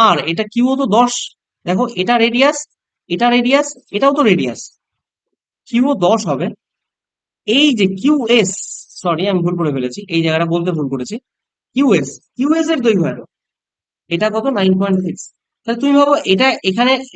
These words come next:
মাঝখানে রাইট অ্যাঙ্গেলে ক্রস করেছে, এটা অতিভুজ, এটা লম্ব, তাহলে ভূমির দৈর্ঘ্য বের করতে পারবে। ওএস এর ডাইরেক্টলি বেরিয়ে যাচ্ছে এখানে কত? দশ স্কয়ার, অতিভুজ স্কয়ার মাইনাস নাইন পয়েন্ট সিক্স এত স্কয়ার।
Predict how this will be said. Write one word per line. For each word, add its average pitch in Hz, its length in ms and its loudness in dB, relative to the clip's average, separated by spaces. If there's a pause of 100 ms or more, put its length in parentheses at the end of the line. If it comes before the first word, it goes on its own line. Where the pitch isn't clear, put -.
(180)
মাঝখানে 190 340 2
রাইট 208 220 2
অ্যাঙ্গেলে 240 240 2
ক্রস 240 320 0
করেছে, 240 220 -2 (680)
এটা 185 220 0 (200)
অতিভুজ, 233 360 2 (220)
এটা 220 160 4 (160)
লম্ব, 208 220 4 (220)
তাহলে 226 220 2
ভূমির 226 200 4
দৈর্ঘ্য 247 220 4
বের 233 100 2
করতে 240 260 -2
পারবে। 247 200 2 (560)
ওএস 240 380 4
এর 269 120 2 (640)
ডাইরেক্টলি 240 360 0
বেরিয়ে 247 260 2
যাচ্ছে 247 160 -2
এখানে 240 240 0
কত? 240 100 -2 (800)
দশ 185 160 -2 (160)
স্কয়ার, 240 280 2
অতিভুজ 214 340 -4
স্কয়ার 240 320 0
মাইনাস 196 340 0 (180)
নাইন 170 200 -4
পয়েন্ট 175 240 -4
সিক্স 196 200 -6
এত 151 160 -16
স্কয়ার। - 300 -18